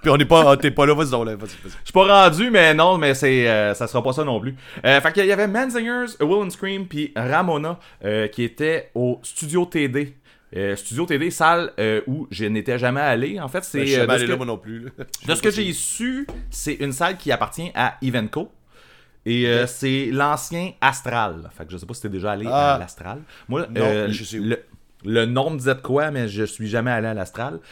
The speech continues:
Speaker 2: Euh, c'est une très belle salle. Euh, il devrait y avoir des shows là, mais j'ai l'impression que le, les shows qu'il y a là, c'est juste pas notre crowd habituellement.
Speaker 1: Ouais,
Speaker 2: Fait
Speaker 1: c'est
Speaker 2: que,
Speaker 1: ça, j'allais dire.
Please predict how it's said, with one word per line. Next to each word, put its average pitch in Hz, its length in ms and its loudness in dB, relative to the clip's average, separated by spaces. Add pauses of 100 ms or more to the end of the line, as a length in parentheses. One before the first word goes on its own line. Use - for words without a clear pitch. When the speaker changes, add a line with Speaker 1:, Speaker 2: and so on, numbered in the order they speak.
(280)
Speaker 2:
Euh, 110 440 0
c'est 123 260 -6
une 131 220 0
très 220 160 -2
belle 123 180 0
salle. 175 540 -6 (360)
Euh, 92 280 -4
il 92 120 -6
devrait 120 180 -2
y - 20 -6
avoir 190 140 0
des 135 100 -2
shows 131 220 2
là, 170 80 0
mais 165 100 -2
j'ai 135 100 -4
l'impression 143 360 -4
que 170 100 -4
le, 127 200 -2
les 113 200 -6
shows 175 320 -4
qu'il - 180 -4
y 139 60 6
a 135 100 6
là, 120 280 0 (260)
c'est 117 240 -8
juste 135 200 -6
pas 127 120 2
notre 113 200 -6
crowd 117 400 -8
habituellement. 95 480 -6
Speaker 1:
Ouais, 147 180 6
Speaker 2:
Fait 143 40 4
Speaker 1:
c'est - 140 -6
Speaker 2:
que, 98 60 -2
Speaker 1:
ça, 147 120 2
j'allais 127 260 2
dire. 127 220 -4